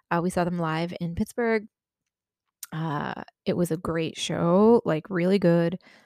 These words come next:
They're definitely worth seeing live. The crowd was so into it. It was pretty insane. Um, really, really good. Uh, Tom Morello played guitar with his teeth. I mean, just all of it was, it was really good. It was like a,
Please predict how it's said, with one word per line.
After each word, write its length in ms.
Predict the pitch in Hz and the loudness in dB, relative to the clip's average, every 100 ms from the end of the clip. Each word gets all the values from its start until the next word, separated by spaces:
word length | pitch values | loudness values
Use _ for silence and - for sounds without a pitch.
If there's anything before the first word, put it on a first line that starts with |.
| _ - | _ 0
They're 380 | 170 165 147 - | 2 2 0 0
definitely 540 | 175 175 196 185 196 | 2 2 2 2 2
worth 280 | 190 180 185 | 2 2 0
seeing 340 | - 190 180 180 | 0 2 4 2
live. 600 | 160 147 165 160 165 175 - | 0 -2 -2 -4 -6 -8 -12
The 60 | |
crowd 500 | - 180 156 139 156 | -10 -4 2 4 4
was 600 | 160 131 110 170 180 - - | 2 0 0 -4 -8 -14 -14
so 360 | - - 190 190 | -14 -2 -2 0
into 400 | 180 170 - 170 | -6 -8 -4 -2
it. 120 | 170 | -2
It 80 | - | -2
was 260 | 170 - - | -6 -8 -6
pretty 240 | 190 185 | 0 2
insane. 640 | 175 175 180 170 165 170 170 _ - _ _ | 2 0 0 2 2 -2 -4 _ -20 _ _
Um, 300 | 175 160 156 185 | -2 -2 -4 0
really, 280 | 233 226 | 4 4
really 220 | 180 170 170 | 4 0 0
good. 420 | 175 170 170 170 - _ _ - | 0 2 0 -2 -8 _ _ -2
Uh, 200 | 170 165 | -2 0
Tom 220 | - 202 185 | -2 -2 0
Morello 500 | 170 170 175 175 - _ _ | 2 4 4 2 -2 _ _
played 240 | 190 165 | -2 -2
guitar 260 | 170 - - | -4 -4 -4
with 120 | - - | -4 -8
his 180 | 202 | -14
teeth. 340 | - 294 269 254 - - | -2 2 2 0 -4 -4
I 60 | 190 | -2
mean, 180 | 190 175 | -4 -4
just 240 | 175 - | -10 -4
all 220 | - 196 196 | 0 2 2
of 120 | 185 | 0
it 100 | - | 0
was, 260 | 170 170 - | 0 -2 -8
it 80 | 180 | -6
was 120 | 170 | -2
really 200 | 185 214 | 0 0
good. 140 | 190 175 | 0 -2
It 40 | |
was 120 | 170 | 0
like 140 | 202 190 | -2 0
a, 280 | 165 160 | 0 -2